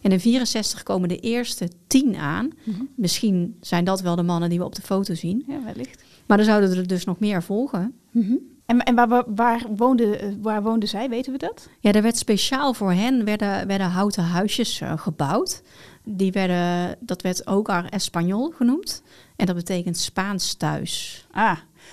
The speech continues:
Speaker 2: nou dat klinkt mooi, maar, eh, Spanje, Schijndel, er zijn toch nog wel wat verschillen volgens mij.
Speaker 1: Ja, dan moet je je voorstellen dat je vanuit een heet en droog Spanje zo in Schijndel, eh, neergezet wordt.
Speaker 2: Ja.
Speaker 1: Ja, dat lijkt mij een enorme overgang, eh, ondanks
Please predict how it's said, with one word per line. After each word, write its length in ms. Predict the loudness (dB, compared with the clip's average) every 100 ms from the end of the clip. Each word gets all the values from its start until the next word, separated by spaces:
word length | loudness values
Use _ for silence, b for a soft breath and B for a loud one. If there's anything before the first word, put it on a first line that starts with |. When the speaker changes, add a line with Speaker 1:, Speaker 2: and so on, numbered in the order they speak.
| B
Speaker 2:
nou 120 | 0
dat 120 | 0 4
klinkt 280 | 6 6
mooi, 260 | 6 6 6
maar, 380 | 4 2 0 -2
eh, 60 |
Spanje, 580 | -4 0 4 6 6 4
Schijndel, 540 | 0 -2 0 0 0 -2
er 60 |
zijn 160 | 0 0
toch 120 | 0
nog 100 | 0
wel 120 | 0
wat 160 | -2 -4
verschillen 520 | -4 -4 0 0 0
volgens 300 | -4 -6 -4
mij. 300 | -6 -6 -10 B B
Speaker 1:
Ja, 220 | 0 2 4
dan 100 | 2
moet 160 | 4
je 60 | 4
je 100 | 4
voorstellen 480 | 4 4 2 0 0
dat 80 |
je 80 | -2
vanuit 280 | -2 -2 0
een 160 | 0 2
heet 360 | 2 2 0
en 180 | -4 -4
droog 480 | -2 0 0 -2 -8
Spanje 640 | -8 0 2 4 4 2 0
zo 200 | 0 0
in 140 | 0 -2
Schijndel, 580 | -2 -2 0 0 0
eh, 140 | 0 0
neergezet 640 | 0 0 0 -2 -4 -4
wordt. 300 | -6 -6 -4
Speaker 2:
Ja. 180 | -4 -6 B B B B B B
Speaker 1:
Ja, 320 | 2 4 6
dat 100 | 4
lijkt 220 | 4 4
mij 220 | 4 2 0
een 60 |
enorme 600 | 2 2 4 4 4 2
overgang, 580 | 0 0 -2 -2 -2 -2
eh, 180 | -2 -2
ondanks 600 | 0 0 0 0 -4 -6